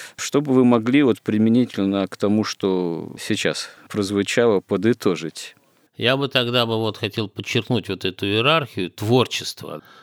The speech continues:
Speaker 2: Это Игнатий Брянчанинов, дальше Фёдор Достоевский, потом Толстой. Его радикальное отличие в том, что он стал неверующим.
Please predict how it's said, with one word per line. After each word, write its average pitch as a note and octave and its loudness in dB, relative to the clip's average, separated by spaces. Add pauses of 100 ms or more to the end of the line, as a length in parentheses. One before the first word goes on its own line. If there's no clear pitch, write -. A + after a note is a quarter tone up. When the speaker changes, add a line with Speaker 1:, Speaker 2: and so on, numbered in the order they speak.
Speaker 2:
Это - -4
Игнатий G2+ -2
Брянчанинов, C3 0 (240)
дальше F#2 -6 (120)
Фёдор E2+ -4
Достоевский, A#2 -4 (380)
потом C#3+ -2
Толстой. A#2 0
Его G#2+ 0
радикальное B2+ 0
отличие A#2+ -2
в - -16
том, D#3 -2
что - -6
он G2 -4
стал G2+ -2
неверующим. G#2 -4